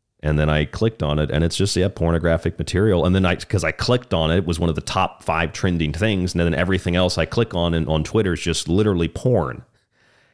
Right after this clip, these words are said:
And, but you can't post your political opinion, you know, or you can't post your religious opinion, or someone gets bent out of shape. But for some reason,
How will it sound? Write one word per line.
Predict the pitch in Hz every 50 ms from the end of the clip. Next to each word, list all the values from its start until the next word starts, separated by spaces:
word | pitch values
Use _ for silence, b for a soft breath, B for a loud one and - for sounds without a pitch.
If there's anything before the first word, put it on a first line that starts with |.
| b
And, | - 87 85 78 85
but | 98 95 82
you | 95 90
can't | - - 104 95 90 - -
post | - 95 90 87 - - -
your | 90 82
political | - - 82 85 104 104 98 - - 76 69
opinion, | - - 80 71 65 57 - - - _ _ _ _ _ _ _ _ _
you | - 73
know, | 76 76 76 76
or | 73 76 78 73 71 71 73 - - _ _ _ _ _ _ -
you | 76 76
can't | - - 87 80 78 - - _ _ _ _ _ _ _ _ _ _
post | - 98 90 87 82 - -
your | 87 85
religious | 82 82 82 98 107 95 87 78 -
opinion, | - 71 - 85 76 71 67 60 60 62 -
or | 78 73 73 69 - -
someone | - - 90 87 87 82 76
gets | 82 78 -
bent | - - 92 90 85 92
out | 82 76
of | 76 -
shape. | - - 120 104 80 -
But | 85 -
for | - - 78
some | - - 110 110
reason, | 104 101 107 104 98 101 92 90 85